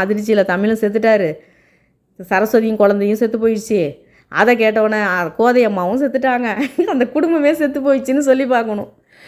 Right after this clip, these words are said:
உடனே எந்திரிச்சிருவாருல்ல. அதை செ-, ட்ரை பண்ணி பார்க்கலாம்ல அவங்க.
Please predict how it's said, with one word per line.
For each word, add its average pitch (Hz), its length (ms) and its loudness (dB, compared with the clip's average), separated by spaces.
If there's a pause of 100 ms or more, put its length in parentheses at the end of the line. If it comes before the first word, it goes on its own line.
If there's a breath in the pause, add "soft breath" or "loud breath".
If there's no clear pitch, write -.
(180 loud breath)
உடனே 247 380 2
எந்திரிச்சிருவாருல்ல. 226 680 -2 (280)
அதை 240 260 0
செ-, 269 260 2
ட்ரை 262 220 0
பண்ணி 277 180 0
பார்க்கலாம்ல 240 500 0
அவங்க. 226 280 -2